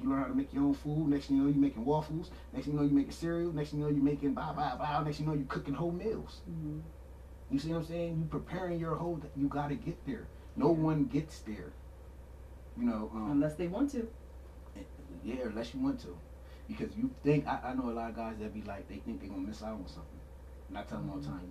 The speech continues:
Speaker 1: "You ain't gonna miss nothing. You ain't missing nothing."
Speaker 2: Miss
Speaker 1: You
Speaker 2: it.
Speaker 1: still just miss out on life. You
Speaker 2: The
Speaker 1: still
Speaker 2: single people.
Speaker 1: listen, th-, like, dudes that be like, "Oh, I wonder if I," I had a,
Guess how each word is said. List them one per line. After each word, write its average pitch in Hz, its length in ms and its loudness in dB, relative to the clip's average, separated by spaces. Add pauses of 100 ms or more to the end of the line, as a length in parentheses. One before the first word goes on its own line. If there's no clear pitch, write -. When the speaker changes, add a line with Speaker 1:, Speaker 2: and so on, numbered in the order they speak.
Speaker 1:
"You 101 80 -6
ain't 87 120 -6
gonna 85 160 -10
miss 80 120 -12
nothing. 78 140 -12 (960)
You 294 60 -10
ain't 294 120 -6
missing - 240 -8
nothing." - 160 -8 (840)
Speaker 2:
Miss 202 180 -6
Speaker 1:
You 240 60 -2
Speaker 2:
it. - 40 2
Speaker 1:
still 120 380 -2
just 127 140 -4
miss 127 200 2
out 120 120 -2
on 110 160 -2
life. 131 220 -4
You 131 100 -2
Speaker 2:
The 170 60 0
Speaker 1:
still 143 120 2
Speaker 2:
single 175 240 2
people. 147 300 -2
Speaker 1:
listen, 147 320 0
th-, 117 140 -6
like, 120 200 -2 (200)
dudes 156 260 2
that 120 120 -6
be - 60 -8
like, - 140 -10
"Oh, - 460 -8
I 104 100 -10
wonder 95 160 -10 (100)
if 92 100 -10
I," 95 140 -4 (260)
I 143 80 -4
had 139 100 0
a, 139 40 2